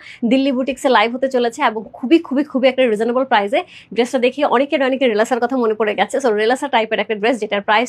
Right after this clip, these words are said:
ছিল মোটামুটি চার হাজার আটশো টাকা। So, এইরকম রেঞ্জের একটা ড্রেস একটা দিল্লি বুটিকের মাঝখানে চলে আসছে এবং তার সাথে হচ্ছে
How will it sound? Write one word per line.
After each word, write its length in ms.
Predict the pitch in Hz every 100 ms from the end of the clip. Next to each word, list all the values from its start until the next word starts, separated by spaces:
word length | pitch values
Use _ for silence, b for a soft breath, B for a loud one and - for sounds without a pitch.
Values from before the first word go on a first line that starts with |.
| -
ছিল 100 | 254
মোটামুটি 300 | 226 214 226 226
চার 120 | 233 240
হাজার 180 | 262 269
আটশো 200 | 202 - 208
টাকা। 160 | 202 330 - B B
So, 60 | 240 -
এইরকম 260 | 294 330 330 269
রেঞ্জের 220 | 240 247
একটা 100 | 247 254
ড্রেস 140 | 233 247
একটা 120 | 226
দিল্লি 140 | 233 240 220
বুটিকের 260 | 247 254 233
মাঝখানে 320 | 214 - 233 247
চলে 140 | 233 214
আসছে 140 | 240
এবং 100 | 240 233
তার 120 | 214 208
সাথে 140 | 233 240
হচ্ছে 200 | 208 330